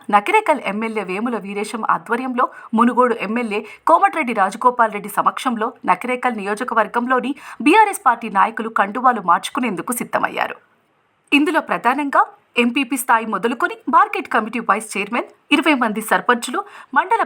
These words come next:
పార్టీ అధ్యక్షులు, ఎంపీటీసీలు, దేవస్థానం చైర్మన్లు, వార్డు సభ్యులు, వివిధ స్థాయిలోని నాయకులు ఉన్నట్లు తెలుస్తోంది. ఈ చేరికల ద్వారా ప్రత్యర్థి పార్టీల మనోస్థైర్యం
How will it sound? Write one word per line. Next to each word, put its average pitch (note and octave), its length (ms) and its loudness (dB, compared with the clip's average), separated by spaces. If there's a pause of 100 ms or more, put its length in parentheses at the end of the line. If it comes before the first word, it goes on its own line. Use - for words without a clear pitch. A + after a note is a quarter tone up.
(120)
పార్టీ G#3 240 -2 (140)
అధ్యక్షులు, A#3 440 0 (320)
ఎంపీటీసీలు, A#3+ 640 -2 (360)
దేవస్థానం E4 600 4
చైర్మన్లు, B3+ 460 -4 (240)
వార్డు A#3 320 2
సభ్యులు, A#3+ 300 -4 (200)
వివిధ C#4+ 180 0 (120)
స్థాయిలోని C4+ 540 0 (320)
నాయకులు B3+ 360 0 (100)
ఉన్నట్లు F#3+ 300 -6 (100)
తెలుస్తోంది. - 500 -2 (520)
ఈ - 20 8 (120)
చేరికల E4+ 440 2
ద్వారా G3+ 220 2 (160)
ప్రత్యర్థి A3 460 0 (260)
పార్టీల C#4+ 380 2 (100)
మనోస్థైర్యం A#3 560 0